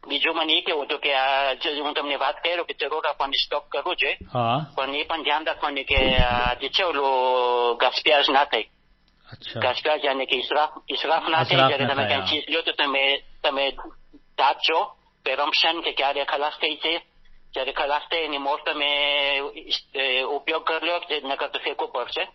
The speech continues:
Speaker 2: બિલકુલ, બિલકુલ.
Speaker 1: એવા બધે ઘણા એવા કેસ, એવા કેસ હોય છે કે આ આપણે કંઈ ચીજ લઈએ, પહેરી હોય, પછી ફેંકવી પડે, આપણે યુઝ ના કરી શકીએ. તો એમાંય પણ બરકત આવેલી જાય છે ઘરના અંદરમાં.
Speaker 2: સાચી વાત છે, exactly.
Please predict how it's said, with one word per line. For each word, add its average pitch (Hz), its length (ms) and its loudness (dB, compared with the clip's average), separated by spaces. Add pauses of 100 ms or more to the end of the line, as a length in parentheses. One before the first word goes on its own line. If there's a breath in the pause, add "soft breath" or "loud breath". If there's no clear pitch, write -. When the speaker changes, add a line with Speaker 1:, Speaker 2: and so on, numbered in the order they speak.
(180)
Speaker 2:
બિલકુલ, 135 460 -6
બિલકુલ. 117 200 -8
Speaker 1:
એવા 135 220 -2
બધે 151 320 -2
ઘણા 151 220 0
એવા 160 140 0
કેસ, 156 240 -4 (340)
એવા 143 220 -2
કેસ 151 320 -2
હોય 170 160 0
છે 175 140 -2
કે 143 240 0
આ 131 320 2
આપણે 139 180 -4
કંઈ 135 160 -2
ચીજ 135 300 -4
લઈએ, 165 220 2
પહેરી 151 360 0
હોય, 175 180 2
પછી - 260 0
ફેંકવી 147 280 0
પડે, 123 380 0
આપણે 123 260 0 (500)
યુઝ 147 200 -2
ના 147 100 0
કરી 120 240 -4
શકીએ. 123 220 -6 (520)
તો 135 40 -2
એમાંય 143 240 0
પણ 143 240 -4
બરકત 139 320 -6
આવેલી 131 280 -8
જાય - 140 -8
છે 135 100 -12
ઘરના 120 280 -6
અંદરમાં. 117 360 -8 (240)
Speaker 2:
સાચી 117 260 -2
વાત 113 160 -2
છે, - 200 -12
exactly. 101 420 -8